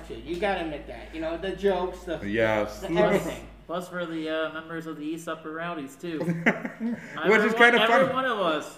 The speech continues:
Speaker 2: It's kind of funny though, because we were just talking about that today, because the very first season I was strictly doing this almost all alone, and I was doing this as a pre-recorded show as well. So I was doing this almost alone. I had
Speaker 3: We didn't
Speaker 2: and
Speaker 3: have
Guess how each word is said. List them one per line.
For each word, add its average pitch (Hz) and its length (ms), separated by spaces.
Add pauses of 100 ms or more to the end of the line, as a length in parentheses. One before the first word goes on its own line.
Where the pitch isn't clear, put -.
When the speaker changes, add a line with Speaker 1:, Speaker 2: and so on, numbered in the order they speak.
Speaker 2:
It's 185 200
kind 220 320
of 233 120
funny 220 260
though, 190 160
because 170 220
we 170 80
were 170 80
just 165 240
talking 202 240
about 165 160
that 147 160
today, 151 240
because 131 240
the 131 80
very 180 260
first 196 280
season 131 380
I 131 460 (460)
was 135 160
strictly 151 340
doing 131 300
this 120 260
almost 135 320
all 135 280
alone, 107 420 (680)
and 127 200
I 127 80
was 127 80
doing 135 260
this 131 320 (840)
as 135 220
a 131 80
pre-recorded 151 760
show 151 280
as 104 100
well. 101 320 (880)
So - 140
I 147 120
was 143 120
doing 165 160
this 151 160
almost 175 320
alone. 156 360
I 143 180
had 131 440 (1400)
Speaker 3:
We 147 80
didn't 151 180
Speaker 2:
and 151 40
Speaker 3:
have 143 100